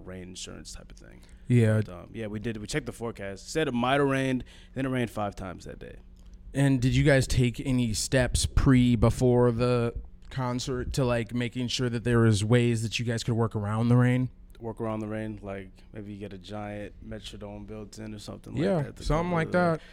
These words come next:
Speaker 2: Did you
Speaker 1: What
Speaker 2: try?
Speaker 1: we did was we got, uh, we got ponchos, we got some tent covers, uh, we put the word out. Uh, I mean, I don't know, what can you really do for rain? You know, I don't know.
Speaker 2: I don't
Speaker 1: We did
Speaker 2: know.
Speaker 1: talk to the sound guys and said, "Oh, well, just in case it does rain, 'cause we checked the forecast,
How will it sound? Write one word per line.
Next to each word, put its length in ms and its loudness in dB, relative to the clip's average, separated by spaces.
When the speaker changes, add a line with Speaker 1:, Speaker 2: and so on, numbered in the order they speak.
Speaker 2:
Did 160 -2
you 80 0
Speaker 1:
What 80 2
Speaker 2:
try? 240 10
Speaker 1:
we 60 12
did 100 10
was 160 6
we 180 0
got, 320 2
uh, 380 2
we 80 -4
got 220 0
ponchos, 680 0
we 120 -8
got 120 -6
some 120 -12
tent 240 -8
covers, 920 -6
uh, 380 -12
we 80 -14
put 220 -10
the 80 -8
word 260 -6
out. 440 -6
Uh, 540 -14
I 80 -14
mean, 140 -12
I 60 -8
don't 80 -6
know, 60 -6
what 120 -8
can 120 -10
you 60 -6
really 160 -6
do 180 -10
for 160 -16
rain? 400 -10
You 80 -16
know, 240 -14
I 80 -12
don't 120 -12
know. 180 -12
Speaker 2:
I 60 2
don't 100 6
Speaker 1:
We 20 4
did 120 6
Speaker 2:
know. 40 4
Speaker 1:
talk 140 4
to 80 -2
the 80 -4
sound 320 0
guys 260 2
and 220 0
said, 180 -6
"Oh, 180 2
well, 140 2
just 240 4
in 60 -2
case 220 2
it 100 -2
does 200 2
rain, 220 -2
'cause 100 -8
we 60 -6
checked 220 -8
the 60 -12
forecast, 560 -4